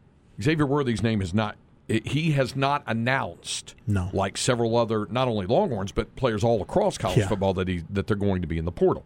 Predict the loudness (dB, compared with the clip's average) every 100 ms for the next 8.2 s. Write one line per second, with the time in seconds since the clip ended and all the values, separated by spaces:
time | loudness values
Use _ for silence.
0 | -6 -2 0 -2 -2 -2 -2 -4 -12 -16
1 | -20 -20 -20 -20 -20 -20 _ _ _ -8
2 | -2 0 2 0 0 -4 -10 -20 -20 -20
3 | -6 -4 0 0 2 0 -8 -20 -20 -12
4 | -2 -2 0 -2 0 0 0 0 -2 0
5 | -2 -4 -2 2 2 0 -6 0 2 2
6 | -2 -4 -4 0 2 4 4 2 2 2
7 | 2 2 2 2 0 -8 -12 -10 -8 -8
8 | -10 -16